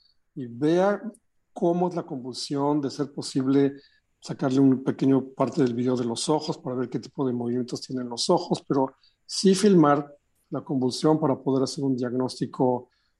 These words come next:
lo más preciso que se pueda, ver la convulsión, porque de repente nos describen cosas que no entendemos muy bien los propietarios. Y, um, eso, o-, evidentemente, bueno, no conozco a nadie que tenga una convulsión su perro y no le habla a su veterinario,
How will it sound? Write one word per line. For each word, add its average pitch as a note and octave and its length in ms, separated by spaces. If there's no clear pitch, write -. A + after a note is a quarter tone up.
lo C3 160
más C3 200
preciso C3+ 600
que - 120
se - 160
pueda, F3 520
ver C#3+ 340
la D3 120
convulsión, D3 600
porque B2+ 260
de A#2+ 60
repente C3 400
nos B2+ 200
describen C3 400
cosas - 280
que C#3 120
no B2+ 100
entendemos C3 560
muy C3 160
bien C#3+ 300
los C3 220
propietarios. C#3+ 840
Y, F3+ 360
um, C3+ 1000
eso, D#3+ 320
o-, D#3+ 160
evidentemente, D3 680
bueno, C3+ 280
no - 120
conozco D3 340
a C#3+ 40
nadie C#3 300
que B2 320
tenga C#3+ 180
una C3 140
convulsión B2+ 360
su A#2+ 180
perro C3+ 160
y B2+ 40
no C3+ 100
le C3 80
habla B2+ 160
a - 20
su - 140
veterinario, D3 580